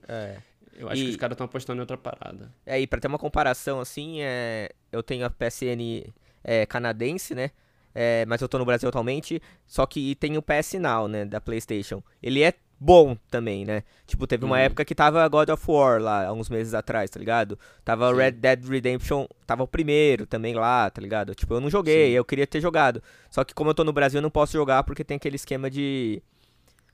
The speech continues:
Speaker 1: da, da região, né?
Speaker 2: Sim,
Speaker 1: Então,
Speaker 2: sim.
Speaker 1: eu acho que eles tão querendo também implementar isso, só que não tá disponível o quê? Deve tá Estados Unidos, é, Canadá e a Europa, no máximo, ali,
Speaker 2: Sim.
Speaker 1: né? Não é um negócio que ainda chegou aqui no Brasil.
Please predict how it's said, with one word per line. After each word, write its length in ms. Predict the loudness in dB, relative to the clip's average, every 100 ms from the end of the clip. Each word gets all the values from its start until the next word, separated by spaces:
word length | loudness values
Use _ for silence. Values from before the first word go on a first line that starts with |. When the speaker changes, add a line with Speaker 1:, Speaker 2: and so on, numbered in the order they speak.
| _ _
Speaker 1:
da, 240 | -2 0 2
da 80 | 0
região, 580 | 0 2 4 4 2
né? 180 | -2 -6 -8 _ _ _
Speaker 2:
Sim, 80 | -16
Speaker 1:
Então, 280 | 0 2 2
Speaker 2:
sim. 140 | -2 -2
Speaker 1:
eu 100 | 2
acho 140 | 0
que 60 | 0
eles 100 | -4
tão 100 | -4
querendo 520 | 0 0 2 0 0
também 500 | -2 -2 -2 -4 -6 -10
implementar 760 | -2 0 0 -2 -6 0 0 0
isso, 480 | -2 -4 -2 -2 -2 _ _
só 180 | -6 -4
que 240 | -2 -4 -4
não 240 | -6 -6 -6
tá 140 | -4 -2
disponível 420 | -2 2 2 2
o 40 |
quê? 220 | 0 -2 0
Deve 200 | -2 -2
tá 140 | -2
Estados 280 | 0 -2 -2
Unidos, 640 | -2 0 -2 -2 -4 -6 _ _ _ _
é, 600 | 0 2 2 0 0 -4 -4
Canadá 720 | -4 0 -2 2 4 4 0
e 280 | -4 -2 2
a 40 |
Europa, 520 | 4 6 6 4 2
no 120 | -6 -6
máximo, 460 | -4 -4 -4 -8
ali, 160 | -6 -4
Speaker 2:
Sim. 60 |
Speaker 1:
né? 240 | -4 -4 -4
Não 260 | -6 -4
é 60 | -2
um 60 | -2
negócio 300 | 0 -2 -2
que 80 |
ainda 160 | -4 -4
chegou 200 | -2 -4
aqui 120 | -4
no 60 | -6
Brasil. 500 | -4 -4 -4 -10